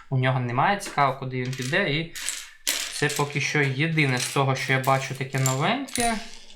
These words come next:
наче всі інші. Ну, звісно, деталі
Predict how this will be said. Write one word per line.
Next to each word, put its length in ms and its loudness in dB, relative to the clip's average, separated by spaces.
наче 500 0
всі 400 -2
інші. 280 0
Ну, 120 0
звісно, 340 0
деталі 600 0